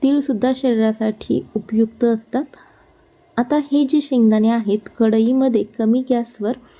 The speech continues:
सतत हलवून चांगलं खरपूस असं भाजून घ्यायचे.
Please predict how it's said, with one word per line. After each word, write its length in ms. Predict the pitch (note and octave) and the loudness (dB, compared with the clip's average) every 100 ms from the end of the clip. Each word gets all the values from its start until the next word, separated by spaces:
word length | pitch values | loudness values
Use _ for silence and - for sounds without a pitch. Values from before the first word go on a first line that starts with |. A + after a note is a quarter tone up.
| _ - - _ _ | _ -20 -20 _ _
सतत 420 | - B3+ B3 D4 - | -4 -2 0 -2 -2
हलवून 360 | C#4 C4 A3 A#3+ | -2 2 2 0
चांगलं 300 | A#3+ A3+ A#3+ B3 | 0 0 0 -2
खरपूस 600 | - A#3 A3 - C4+ C#4 - | 0 0 0 -4 -4 -4 -4
असं 240 | A#3 A#3+ | -4 -2
भाजून 440 | A3 G#3+ F#3+ A#3+ B3 | 0 0 0 -2 0
घ्यायचे. 600 | B3 B3+ - A3+ - | 0 0 -2 -4 -4